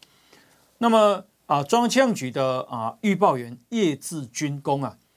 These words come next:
目前看起来马哇啊，在靠近台湾偏东方的外海啊，啊，向北上几率还蛮大的，预计啊，最快下个礼拜一会发布海上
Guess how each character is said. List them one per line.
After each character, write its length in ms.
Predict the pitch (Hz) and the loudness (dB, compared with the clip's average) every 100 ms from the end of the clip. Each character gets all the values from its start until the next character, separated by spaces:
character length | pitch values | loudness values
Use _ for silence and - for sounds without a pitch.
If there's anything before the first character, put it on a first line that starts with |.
| _ _ - | _ _ -4
目 260 | 254 285 | 2 2
前 240 | - 123 131 | 2 -4 -2
看 160 | 180 | -2
起 80 | 135 | -2
来 100 | 117 | -4
马 280 | 117 110 104 | -4 -4 0
哇 200 | 135 165 | 4 4
啊， 180 | 156 92 _ _ _ _ - | 2 -4 _ _ _ _ -6
在 240 | 190 156 | -2 -2
靠 320 | 147 180 156 | -2 -2 -2
近 200 | 139 151 135 | -2 -8 -8
台 320 | - 117 135 | -8 -6 -6
湾 260 | 151 139 139 - | -4 -4 -4 -6
偏 280 | 156 147 143 | -6 -6 -2
东 200 | 160 147 | -2 -2
方 220 | 135 135 | -2 -2
的 80 | 117 | -2
外 240 | 143 170 117 | 0 0 -2
海 260 | - 98 _ _ _ | -10 -12 _ _ _
啊， 240 | - 113 - _ _ _ _ _ | -8 -8 -10 _ _ _ _ _
啊， 180 | 143 135 | 0 2
向 240 | 135 226 | 2 0
北 220 | 180 139 120 | 0 -6 -2
上 260 | 190 151 | -2 -2
几 220 | - 165 | -2 -2
率 240 | 165 151 - | 0 -4 -6
还 200 | - 131 | -6 -2
蛮 180 | 131 104 | -2 0
大 220 | - 107 | 0 0
的， 100 | 92 _ _ _ _ _ _ | -6 _ _ _ _ _ _
预 180 | 247 214 | 0 0
计 320 | - 185 139 - _ _ _ | 0 -4 -4 -10 _ _ _
啊， 140 | 131 123 | -4 -4
最 360 | - 233 165 | 2 4 4
快 300 | - 180 147 | 0 -4 -4
下 340 | 120 - 208 139 | -6 0 0 0
个 220 | - 123 | -4 -6
礼 340 | 117 117 101 | -6 -10 -8
拜 220 | - 151 123 | -2 -2 -2
一 240 | 156 156 - _ _ _ _ | -6 -6 -8 _ _ _ _
会 240 | - 165 127 | 0 0 0
发 320 | - 147 139 | 0 2 2
布 320 | - 147 107 _ _ | 0 -4 -4 _ _
海 460 | - 139 131 104 | -6 0 0 -2
上 420 | 95 - 170 120 | -10 0 0 0